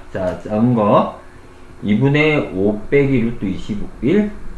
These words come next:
X 이 분의 오 플러스 루트 이십일 있으면 작은 것보다 작고 큰 것보다 크다.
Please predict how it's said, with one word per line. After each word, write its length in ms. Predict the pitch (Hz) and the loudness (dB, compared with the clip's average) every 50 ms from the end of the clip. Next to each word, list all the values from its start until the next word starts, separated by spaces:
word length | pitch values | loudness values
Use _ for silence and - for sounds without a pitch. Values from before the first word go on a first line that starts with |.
| - - - - | -10 -12 -10 -10
X 540 | 101 104 101 - - - 147 160 151 - - - | -8 -10 -10 -8 -6 -4 -4 -4 -4 -6 -8 -8
이 100 | 87 90 | -10 -8
분의 460 | 90 101 104 101 110 117 123 - - - | -6 -4 -2 -2 0 0 0 -2 -4 -6
오 280 | 78 90 104 117 117 - | -4 -2 -2 -2 -2 -6
플러스 300 | - - 95 90 - - | -10 -10 -10 -10 -10 -10
루트 240 | 90 90 92 - - | -12 -12 -12 -10 -8
이십일 420 | 90 87 85 - - - 98 95 95 | -8 -8 -8 -10 -10 -8 -8 -8 -8
있으면 600 | 92 - - 92 92 92 104 143 180 208 202 - - - - - - - | -10 -12 -10 -10 -6 -2 0 0 0 0 -2 -6 -12 -18 -20 -20 -18 -14
작은 340 | - - 101 95 117 127 | -8 -4 -2 0 2 2
것보다 600 | 131 139 131 - 127 127 139 147 156 - - - - | 2 0 0 -2 -2 -2 -2 -2 -2 -4 -8 -12 -12
작고 520 | - 92 - - - - - 87 - - - - - - - - - - - - - - - - - - - - - - - - - - - - - - - - - - | -14 -14 -14 -14 -14 -10 -8 -8 -8 -8 -14 -20 -20 -20 -20 -20 -20 -20 -20 -20 -20 -20 -20 -20 -20 -20 -20 -20 -20 -20 -20 -20 -20 -20 -20 -20 -20 -20 -20 -20 -20 -14
큰 160 | - - 123 | -6 -2 -2
것보다 560 | 120 120 110 - 98 92 123 131 143 139 - - | 0 0 0 -2 -4 -2 -2 -2 -2 -2 -6 -10
크다. 240 | - - - - | -16 -18 -16 -16